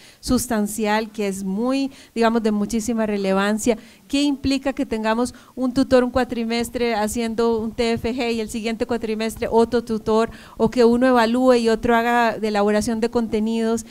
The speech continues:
y otro de la tutoría. Eso genera desarticulación en el proceso y crea obstáculos. La idea es que podamos conversar y podamos abordar desde la lógica que yo puedo aportar, de la lógica de la mediación de materiales, desde la comunicación,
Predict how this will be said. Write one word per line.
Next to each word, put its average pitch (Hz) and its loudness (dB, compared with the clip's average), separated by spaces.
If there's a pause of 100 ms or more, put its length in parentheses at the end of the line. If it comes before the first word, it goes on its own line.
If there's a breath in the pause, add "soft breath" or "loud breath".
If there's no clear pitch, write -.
(140 loud breath)
y 226 6
otro 240 6
de 240 6
la 240 -2
tutoría. 214 0 (220 loud breath)
Eso 240 6
genera 247 0
desarticulación 202 -2 (100)
en 185 -6
el 175 -6
proceso 175 -6 (220 loud breath)
y 226 -4
crea 214 2
obstáculos. 180 -4 (260 soft breath)
La 220 4
idea 233 4
es 240 -4
que 269 -2
podamos 226 0
conversar 226 0 (140)
y 208 -6
podamos 220 0
abordar 196 -2
desde 202 -4
la 208 -2
lógica 254 0
que 262 -6
yo 240 2
puedo 240 4
aportar, 202 -2 (340 soft breath)
de 220 4
la 214 6
lógica 233 2
de 190 0
la 180 0
mediación 196 0
de 285 2
materiales, 214 -2
desde 202 0
la 240 -2
comunicación, 220 -4